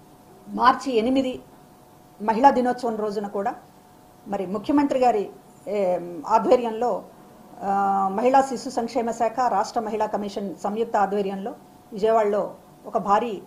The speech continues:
స్-, ఒక సభ జరుగుతోంది. అంటే ఎవరైతే elected రిప్రజెంటేటివ్స్‌గా ఉన్నారో సర్పంచ్ దగ్గర నుంచి ministers వరకు ఉన్నటువంటి ladies అందరూ కూడా ఈ రోజున, అంటే front రోల్లో ఉన్న ఉమెన్ leaders అందరూ కూడా ఆ March eighth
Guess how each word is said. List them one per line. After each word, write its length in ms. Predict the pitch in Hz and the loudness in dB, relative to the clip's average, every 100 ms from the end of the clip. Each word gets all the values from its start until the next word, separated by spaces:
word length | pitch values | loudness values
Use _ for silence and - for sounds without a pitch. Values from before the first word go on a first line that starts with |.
| - | -18
స్-, 300 | - - 190 | -20 -12 -10
ఒక 400 | 180 202 175 - | -4 -2 -2 -4
సభ 240 | - 190 214 | -6 0 0
జరుగుతోంది. 600 | 208 196 196 190 196 - - - - | 0 -2 -4 -6 -8 -12 -20 -20 -10
అంటే 140 | 233 | -2
ఎవరైతే 420 | 247 214 269 269 233 | 2 4 4 6 4
elected 420 | 233 269 294 269 | 4 2 0 2
రిప్రజెంటేటివ్స్‌గా 840 | 254 247 240 240 233 226 214 202 | 0 -2 -4 -4 -4 -4 -2 -2
ఉన్నారో 420 | 196 180 175 - - - - - - - - | -2 -4 -8 -8 -12 -20 -20 -20 -20 -20 -6
సర్పంచ్ 420 | - 196 240 214 | -2 2 0 0
దగ్గర 260 | 208 196 208 | -4 -2 -4
నుంచి 320 | 214 208 240 | -4 -8 -8
ministers 520 | 202 208 214 226 214 | -4 -4 -2 -4 -2
వరకు 260 | 202 196 208 | -6 -4 -4
ఉన్నటువంటి 460 | 196 185 196 196 | -4 -6 -8 -6
ladies 400 | 208 190 240 254 | -6 0 0 2
అందరూ 220 | 233 214 208 | -2 -2 -4
కూడా 300 | 208 208 190 - - - - | -2 -2 -4 -12 -20 -20 0
ఈ 60 | 208 | 2
రోజున, 220 | 220 220 | 4 2
అంటే 220 | 226 302 | 4 4
front 520 | 294 - 247 240 285 | 4 -4 0 2 4
రోల్లో 260 | 302 302 277 | 6 6 4
ఉన్న 180 | 254 254 | 2 2
ఉమెన్ 340 | 240 330 330 | 2 4 4
leaders 360 | 254 269 254 240 | 4 4 2 0
అందరూ 240 | 220 233 | 0 -2
కూడా 240 | 226 208 - - - - 202 | 0 -2 -4 -10 -20 -6 0
ఆ 80 | |
March 340 | 196 190 226 247 | 0 2 0 -2
eighth 220 | 226 208 | -2 -4